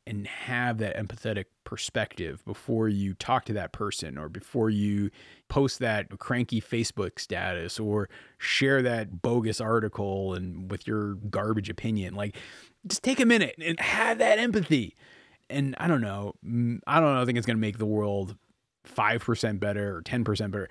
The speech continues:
I just hope it, like, makes the world one percent better if we all just try to make our default mode of reaction a little bit more focused on empathy. So that's what I got for you today. I know this is, like, the first time I've done a podcast in over a year, but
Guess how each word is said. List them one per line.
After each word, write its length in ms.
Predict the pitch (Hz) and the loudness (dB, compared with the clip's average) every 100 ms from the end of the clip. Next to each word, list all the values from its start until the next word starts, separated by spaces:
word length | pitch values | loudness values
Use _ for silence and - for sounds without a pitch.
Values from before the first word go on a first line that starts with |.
| - | 0
I 200 | 135 196 | 6 6
just 160 | 202 165 | 6 6
hope 220 | 147 127 | 6 4
it, 80 | 117 | 2
like, 180 | 113 | 0
makes 240 | 110 120 110 | 2 2 2
the 80 | 110 | 0
world 300 | 107 101 92 | 0 0 0
one 220 | 123 127 | 0 2
percent 400 | 110 - 101 82 | 0 0 -2 -2
better 300 | 98 98 95 | -4 -4 -6
if 160 | - - | -8 -8
we 300 | 104 110 120 | -4 0 0
all 480 | - 117 113 110 104 - _ | 0 0 2 2 0 -6 _
just 280 | - 113 - | -6 -6 -4
try 340 | - - 131 | -4 0 2
to 80 | 135 | 2
make 300 | 117 123 120 - | 2 2 0 0
our 120 | 110 | -2
default 580 | 98 101 - 113 123 - | -2 -6 -2 2 2 2
mode 380 | 110 107 107 101 | 0 2 0 -2
of 140 | 104 | -4
reaction 720 | 107 101 85 101 - 135 143 - _ _ | -4 -2 -2 -4 -2 -2 -2 -10 _ _
a 120 | - 101 | -6 0
little 240 | 113 117 | 2 2
bit 140 | 107 | 0
more 160 | 101 98 | -4 -6
focused 420 | - - - - | -6 -8 -8 -14
on 140 | - - | -14 -16
empathy. 480 | - - - - _ _ _ _ _ - | -16 -16 -18 -20 _ _ _ _ _ 0
So 420 | - 190 208 180 - - - | 6 8 8 6 -4 -8 4
that's 320 | 120 208 - | 8 8 8
what 100 | 226 | 8
I 60 | |
got 220 | 196 196 156 | 8 6 6
for 100 | 185 | 6
you 140 | 175 | 8
today. 480 | 156 151 151 143 147 | 8 8 8 6 4
I 140 | 135 | 4
know 220 | 143 143 | 6 6
this 120 | 123 139 | 6 4
is, 60 | |
like, 100 | 143 | 2
the 100 | 135 | 2
first 300 | - 160 160 | 4 4 6
time 180 | 170 151 | 6 4
I've 120 | 131 | 4
done 120 | 135 | 4
a 40 | 120 | 2
podcast 680 | - 139 143 147 123 - | 4 4 6 4 4 2
in 80 | 117 | 0
over 320 | 120 127 123 | 2 4 4
a 40 | 113 | 4
year, 300 | 117 127 113 | 4 4 2
but 160 | 101 | 0